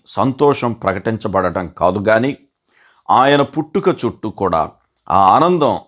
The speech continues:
అనేది ఆవరించి ఉందని మనం గమనించవచ్చు. ఇది చాలా ఆసక్తికరమైన సంగతి.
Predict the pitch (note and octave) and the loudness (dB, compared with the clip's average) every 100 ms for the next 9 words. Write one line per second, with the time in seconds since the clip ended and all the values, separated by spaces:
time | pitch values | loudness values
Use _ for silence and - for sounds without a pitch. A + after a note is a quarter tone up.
0 | F2+ G2 G#2+ G#2 C3+ - - E2 B2 E3 | -8 -4 -2 -2 -6 -8 -4 2 4 4
1 | E3 D3 C3 G#2+ G2+ F2+ E2 - _ _ | 2 0 -4 -4 -2 -4 -6 -16 _ _
2 | _ E2 G2 C#2+ F#2 B2 D3 C#3+ A#2 F#2 | _ -4 -4 0 0 2 0 0 0 -2
3 | - D#2+ D2 - _ - E2 D#2+ D#2+ E2+ | -4 -10 -10 -14 _ -14 -10 -10 -2 0
4 | F#2+ E2+ G2 C3+ - C#3 A2+ G#2+ G2 F#2+ | 2 2 0 -6 -6 -4 -2 -2 -2 -6
5 | - D#2+ F2 - | -8 -8 -8 -10